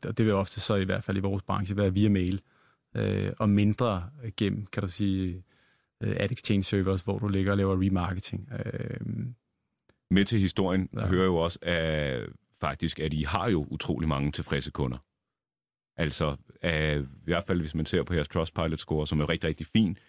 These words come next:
Speaker 2: og, og bare de mennesker, jeg har snakket med i forbindelse med programmet, altså, øh, folk, jeg har spurgt, spurgt løst omkring, så virker det som om, at der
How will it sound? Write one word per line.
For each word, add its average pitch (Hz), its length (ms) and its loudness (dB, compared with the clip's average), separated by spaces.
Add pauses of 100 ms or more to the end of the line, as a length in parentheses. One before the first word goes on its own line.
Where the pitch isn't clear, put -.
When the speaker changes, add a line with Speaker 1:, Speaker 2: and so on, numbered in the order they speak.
(360)
Speaker 2:
og, 82 460 2
og 80 320 0 (400)
bare 80 220 0
de 95 60 2
mennesker, 85 320 2
jeg 82 160 0
har 87 60 -6
snakket 80 380 -2
med 82 160 0
i 76 60 -4
forbindelse 76 440 -4
med 78 80 -2
programmet, 76 440 -2
altså, - 300 -4 (160)
øh, 76 240 -8 (340)
folk, 76 160 0
jeg 82 80 4
har 82 80 2
spurgt, 76 280 0 (120)
spurgt 82 280 0
løst 82 200 0
omkring, 85 400 -2
så 80 160 -8 (380)
virker 92 260 4
det 90 80 2
som 82 160 0
om, 67 160 0
at 78 120 -4
der 73 220 -2